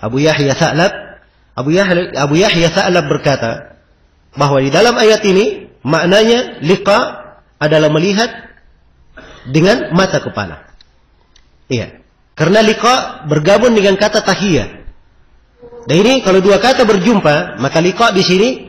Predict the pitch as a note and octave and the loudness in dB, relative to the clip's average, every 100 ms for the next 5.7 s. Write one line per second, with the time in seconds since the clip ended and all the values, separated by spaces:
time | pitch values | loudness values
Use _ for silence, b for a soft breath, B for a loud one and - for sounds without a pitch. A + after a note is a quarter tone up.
0 | - C#3 F3 E3+ B3 B3+ A#3+ - - - | -8 0 2 2 -2 -2 -4 -6 -18 -4
1 | - - G#3 E3+ E3 D#3+ E3 E3+ E3 F3+ | -4 -2 -2 2 2 2 0 0 2 4
2 | F#3+ D3+ D#3+ D3 D#3 G#3 - - - _ | 2 2 2 2 0 -2 -10 -20 -20 _
3 | _ _ _ _ _ _ - D#3 E3 C3 | _ _ _ _ _ _ -4 -2 0 -4
4 | - A2+ F#2+ - - _ _ _ _ _ | -4 -6 -6 -10 -20 _ _ _ _ _
5 | _ _ _ - A#2+ - - | _ _ _ -8 -6 -8 -14